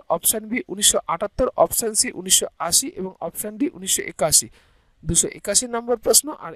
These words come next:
এই প্রশ্নের সঠিক উত্তর অপশন বি উনিশশো আটাত্তর। নেক্সট কোশ্চেন, কোশ্চেন নাম্বার টু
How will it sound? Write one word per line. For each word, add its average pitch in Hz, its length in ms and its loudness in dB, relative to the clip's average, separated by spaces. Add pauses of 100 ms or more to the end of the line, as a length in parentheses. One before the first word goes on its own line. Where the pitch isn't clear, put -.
এই 190 140 -10
প্রশ্নের 220 340 -6
সঠিক 208 260 -12
উত্তর 240 180 -10 (140)
অপশন 202 340 -8
বি 302 80 -2 (500)
উনিশশো 208 260 2 (120)
আটাত্তর। 156 340 -14 (400)
নেক্সট 214 260 -6
কোশ্চেন, 277 280 -8 (380)
কোশ্চেন 196 320 -6
নাম্বার 202 280 -10
টু 240 60 -4